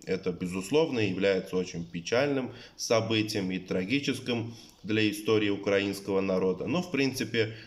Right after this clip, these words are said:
если учитывать тот факт, что на Украине живёт много русских, то, в принципе, это и для русского, и для украинского народа является очень тяжёлым этапом в истории, э, в их истории.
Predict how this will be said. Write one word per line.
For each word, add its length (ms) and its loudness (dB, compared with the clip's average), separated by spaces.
если 260 -2
учитывать 560 0
тот 200 -2
факт, 380 0
что 520 0
на 180 2
Украине 520 0
живёт 400 0
много 540 2
русских, 600 0
то, 100 2
в 80 -8
принципе, 400 0
это 220 2
и 80 0
для 240 4
русского, 520 2
и 60 0
для 220 0
украинского 720 2
народа 380 2
является 580 2
очень 260 -2
тяжёлым 500 0
этапом 580 0
в 160 -2
истории, 640 0
э, 180 0
в 520 -4
их 120 -2
истории. 520 0